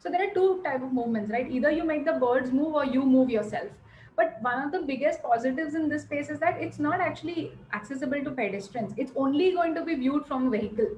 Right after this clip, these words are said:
So at any given point, the subject actually, the object that's actually viewing the subject is moving. So we didn't need to make the subject move as well.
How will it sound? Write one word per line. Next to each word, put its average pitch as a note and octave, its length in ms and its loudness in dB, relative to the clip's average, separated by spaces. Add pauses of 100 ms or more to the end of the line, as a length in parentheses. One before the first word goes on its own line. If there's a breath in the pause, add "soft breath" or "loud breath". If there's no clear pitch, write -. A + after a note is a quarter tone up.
(320 loud breath)
So F4 100 6
at F4 240 4
any E4 260 0
given F#4+ 300 -2
point, D4+ 400 -4
the F#4 240 0 (440)
subject B3 680 -2
actually, D4 460 -4
the D4+ 80 0
object A#3+ 420 2
that's E4+ 160 4
actually D#4+ 280 -2
viewing C#4 320 2
the F4 80 -2
subject C4+ 340 0
is C4+ 100 -2
moving. A3 460 2
So E4+ 180 -4
we C#4 240 2
didn't F#4+ 320 -2
need D4 300 2
to F4+ 120 -2
make D4+ 200 0
the D4 60 2
subject A#3 380 -2
move A#3 200 -2
as G3 160 -2
well. G#3 180 -2